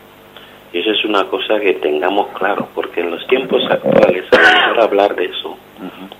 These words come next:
Speaker 1: parece ser como, como arcaico, ¿no? Pero es tan real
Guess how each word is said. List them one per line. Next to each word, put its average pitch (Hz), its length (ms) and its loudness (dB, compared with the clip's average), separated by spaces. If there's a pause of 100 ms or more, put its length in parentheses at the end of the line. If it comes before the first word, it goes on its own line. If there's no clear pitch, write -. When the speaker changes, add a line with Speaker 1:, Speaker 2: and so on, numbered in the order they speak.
(120)
Speaker 1:
parece - 420 -2
ser 101 240 -2
como, 73 380 -10 (840)
como 78 180 2
arcaico, - 500 2
¿no? 80 120 -8 (180)
Pero - 160 0
es 98 120 -4
tan 117 180 2
real 113 320 -2